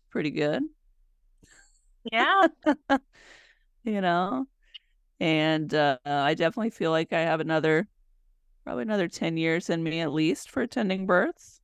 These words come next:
Speaker 1: We'll see how it goes year by year. The average age of retirement here in America is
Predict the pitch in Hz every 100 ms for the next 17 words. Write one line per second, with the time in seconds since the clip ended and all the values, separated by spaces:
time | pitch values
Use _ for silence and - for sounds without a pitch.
0 | - 190 - 165 180 170 165 165 160 220
1 | - 170 - 165 160 156 170 233 165 160
2 | 185 269 208 170 - _ _ _ _ _
3 | - 180 165 185 202 139 160 _ _ -
4 | - 156 233 196 156 147 - 170 160 151
5 | 160 262 - 123 143